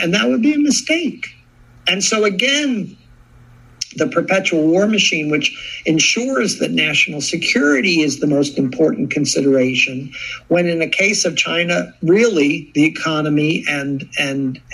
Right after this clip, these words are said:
and our adherence to the basic rights which we hold so dear to ourselves in the United States is the most important factor. It,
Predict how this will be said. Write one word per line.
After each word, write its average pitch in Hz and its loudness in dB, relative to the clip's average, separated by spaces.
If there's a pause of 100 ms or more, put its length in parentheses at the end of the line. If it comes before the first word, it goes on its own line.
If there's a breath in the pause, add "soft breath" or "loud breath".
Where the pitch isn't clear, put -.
and 135 -4 (600 loud breath)
our 165 4 (760)
adherence 165 0
to - 0
the 151 2
basic 156 0
rights 147 2
which 139 0
we 156 2
hold 151 4
so 147 2
dear 147 4
to 147 2
ourselves 139 2
in 135 -2
the 135 2
United 139 0
States - 0
is - -4
the - -6
most 139 -2
important 135 -2
factor. 139 -2 (540 loud breath)
It, 196 4